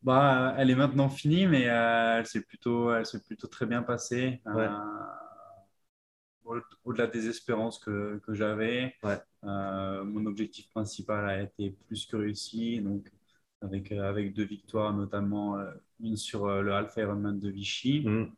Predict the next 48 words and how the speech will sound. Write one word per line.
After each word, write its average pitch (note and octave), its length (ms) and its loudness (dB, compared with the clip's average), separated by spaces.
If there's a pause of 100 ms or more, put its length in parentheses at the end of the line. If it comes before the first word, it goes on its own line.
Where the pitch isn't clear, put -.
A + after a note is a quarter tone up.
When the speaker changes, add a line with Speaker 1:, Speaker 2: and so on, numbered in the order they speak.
(480)
Speaker 1:
Donc, A2+ 280 -2
euh, G#2+ 320 4
en G#2 180 0
plus, G#2+ 180 -8
c'était G#2 400 0
à, G2+ 180 0
à G2+ 220 -2
la A2+ 100 2
maison, A2+ 400 0
là, A2 160 0
où G#2 460 -4
Speaker 2:
Ouais. G#2+ 240 0 (240)
Speaker 1:
on G#2+ 120 -8
a G#2+ 80 0
vécu G#2 300 -2
une G#2+ 100 2
bonne G#2+ 180 0
partie, A#2 280 -2
donc G#2+ 180 2
c'était - 280 -4
vraiment G#2 420 -2
incroyable. A2 480 0
Speaker 2:
Tu - 100 -12
connaissais B2 280 2
déjà A#2 160 2
la A#2+ 100 6
route C#3 220 4
ou A#2 40 -4
pas ? A2 280 -2
Speaker 1:
Ouais, A#2+ 280 4
par A2 200 0
cœur. G2 300 0
Je A2+ 80 2
Speaker 2:
Ouais. C3 240 8
Speaker 1:
peux, D#3+ 60 4
<laughs> E3+ 560 8
je - 160 -6
pense C3+ 220 8
Speaker 2:
Les C#3 60 12
Speaker 1:
que B2+ 60 8
Speaker 2:
yeux D3 80 12
fermés ? D3 340 10
Speaker 1:
je D#3+ 80 0
pouvais C3+ 160 6
faire C3 160 4
les A#2+ 180 2
yeux C3 80 6
fermés, C3 360 6